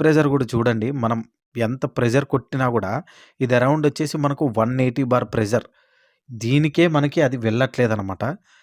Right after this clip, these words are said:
ఇక ఎక్కడి వరకు వస్తే అక్కడి వరకే మనం క్లీన్ చేసుకున్నాం. క్లీన్ చేసుకున్న తర్వాత నెక్స్ట్ స్టెప్ ఏంటంటే మనకు క్రాక్ ఫిల్లింగ్, క్రాక్ ఐడెంటిఫై చేసుకోవాలి. క్రాక్ ఐడెంటిఫై చేసి వాటిని ఈ విధంగా యాంగిల్ గ్రైండర్ అనే మిషన్తో కటింగ్ చేసుకున్నామండి.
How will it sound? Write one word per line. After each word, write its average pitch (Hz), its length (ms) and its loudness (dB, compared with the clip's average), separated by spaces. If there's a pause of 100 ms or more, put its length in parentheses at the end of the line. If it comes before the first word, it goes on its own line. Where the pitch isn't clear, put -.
(160)
ఇక 135 120 -6 (180)
ఎక్కడి 135 340 0
వరకు 131 240 -2
వస్తే - 160 -2 (100)
అక్కడి - 320 -2
వరకే 123 320 0
మనం 156 100 -2 (140)
క్లీన్ 151 260 4
చేసుకున్నాం. 101 360 -6 (440)
క్లీన్ 180 300 4
చేసుకున్న 160 300 2 (100)
తర్వాత 151 220 4 (120)
నెక్స్ట్ - 200 -6
స్టెప్ 165 260 -2
ఏంటంటే 139 300 0 (100)
మనకు 117 200 -2 (200)
క్రాక్ 123 380 0
ఫిల్లింగ్, 104 300 -6 (840)
క్రాక్ 131 380 0
ఐడెంటిఫై 120 460 -2
చేసుకోవాలి. 101 380 -8 (160)
క్రాక్ 139 320 0
ఐడెంటిఫై 143 380 2 (100)
చేసి 113 240 -4 (500)
వాటిని 139 300 0
ఈ 135 60 -2
విధంగా 143 280 0 (220)
యాంగిల్ 143 360 2
గ్రైండర్ 135 420 2 (180)
అనే 127 200 2
మిషన్తో 147 440 0
కటింగ్ 131 300 -2
చేసుకున్నామండి. 101 640 -4